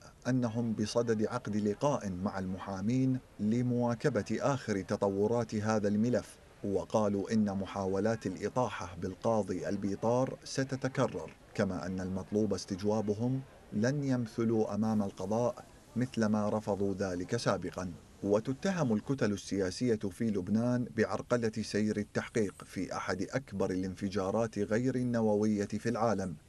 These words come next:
الذي تسبب بمقتل أكثر من مائتين وعشرين شخصًا وإصابة ما يزيد عن سبعة آلاف شخص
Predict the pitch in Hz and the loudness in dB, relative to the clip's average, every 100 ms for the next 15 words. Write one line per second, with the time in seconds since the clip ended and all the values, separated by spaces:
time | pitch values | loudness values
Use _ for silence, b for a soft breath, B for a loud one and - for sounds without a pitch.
0 | - 98 92 87 98 107 95 143 120 90 | 0 0 0 -2 -2 -2 0 0 0 -2
1 | 87 90 107 123 147 - 90 85 - 143 | -2 0 2 2 0 -2 -2 -2 -2 -4
2 | - 110 98 92 95 98 95 123 127 104 | -2 -2 -2 -2 -2 -4 -2 0 2 2
3 | 98 87 - 123 117 95 - 120 - 127 | 0 -2 -2 -2 0 -2 -2 -4 0 0
4 | 139 - 104 117 107 117 110 98 101 101 | 0 -2 -2 -2 -2 0 0 0 -2 -2
5 | 98 90 92 95 107 101 92 104 104 101 | 0 -2 -2 -2 0 0 -2 -2 -2 -2
6 | 92 - 92 95 98 117 135 127 110 - | -4 -4 -4 -2 0 -2 -2 -4 -4 -4
7 | - | -14